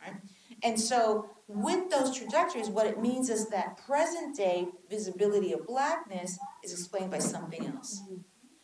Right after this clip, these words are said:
Speaker 1: This also came up in Mexico as well, right? Where when people were, uh, Cristina Su, you know, started interviewing people, you know, "Wh-, what do you make of these dark-skinned people walking down the street or whatever?" Yeah. "Well, that's only in Veracruz.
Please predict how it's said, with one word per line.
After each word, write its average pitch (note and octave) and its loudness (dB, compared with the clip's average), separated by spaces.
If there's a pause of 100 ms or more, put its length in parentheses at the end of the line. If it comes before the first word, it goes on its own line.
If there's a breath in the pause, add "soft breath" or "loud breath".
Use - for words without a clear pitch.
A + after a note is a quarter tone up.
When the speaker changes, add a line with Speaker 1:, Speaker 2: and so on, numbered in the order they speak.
(120)
Speaker 1:
This - -4
also F#4+ 0
came D#4 -2
up C#4 2
in A#3 -2
Mexico G3 2
as - -4
well, B3+ 0
right? B3+ -4 (320)
Where F#3+ 2
when F3+ -4
people A3 0
were, E3+ 2
uh, D#3+ 0
Cristina G#3+ -2
Su, G3+ -2 (160)
you F#3 -2
know, C#3 -2
started G3 -6
interviewing F#3+ -2
people, F3+ -6
you A#3+ -6
know, - -4
"Wh-, - -8
what A#3+ -4
do D#4 -4
you D4 -4
make G#3 0
of A#3+ -6
these A3 -2 (260)
dark-skinned B3+ 0
people - -6
walking F#3 -4
down - -6
the - -8
street G3+ -12
or - -18
whatever?" - -10
Yeah. B2 -10 (400 loud breath)
"Well, F4 6
that's F#4+ 10 (120)
only C#4 10 (220)
in G#3+ 4
Veracruz. E3 2